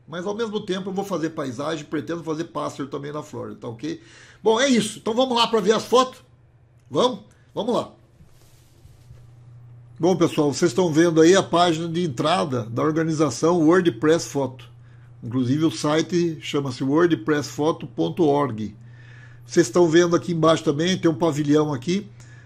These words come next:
É, tá escrito aqui, de quatorze,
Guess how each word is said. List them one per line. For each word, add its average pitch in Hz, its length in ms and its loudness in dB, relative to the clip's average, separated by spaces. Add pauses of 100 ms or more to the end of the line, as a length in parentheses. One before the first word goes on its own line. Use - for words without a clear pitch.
(240)
É, 135 1300 0 (220)
tá 165 100 4
escrito 160 440 6
aqui, 147 240 2
de 143 120 0
quatorze, 170 800 4